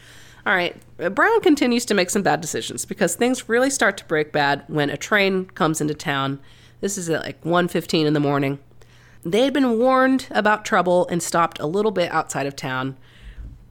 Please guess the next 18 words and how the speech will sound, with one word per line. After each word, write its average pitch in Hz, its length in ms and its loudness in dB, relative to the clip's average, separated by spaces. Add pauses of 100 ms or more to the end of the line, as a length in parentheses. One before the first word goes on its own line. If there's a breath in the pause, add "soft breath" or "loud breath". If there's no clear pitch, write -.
(120)
Brown 427 400 0 (140)
gets 370 380 -2
on 320 240 2
the 311 80 0
train, 202 640 0
not 370 380 4
hiding 240 400 2
his 208 180 0
identity 165 560 2
at 143 80 0
all. 131 280 -2
Remember, 269 320 0
this 269 180 -6
guy 254 200 0
has 240 180 0
been 185 200 -2
doing 170 300 0
raids 151 380 -2